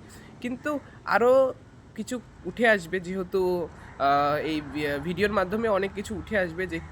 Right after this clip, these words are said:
কে অ্যাকচুয়াল কিসের জন্য হলো। কিন্তু রনের দিদি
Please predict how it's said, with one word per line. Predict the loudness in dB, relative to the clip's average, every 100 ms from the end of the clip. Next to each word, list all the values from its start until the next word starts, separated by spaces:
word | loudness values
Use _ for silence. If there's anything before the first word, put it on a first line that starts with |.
| -12
কে | -6 -4 -2
অ্যাকচুয়াল | -4 -8 -6 -4 -6
কিসের | -6 -6 -6
জন্য | -4
হলো। | -6 -6 -6 -6 -8 -18 -12
কিন্তু | -6 0
রনের | 4 4 2
দিদি | -2 -4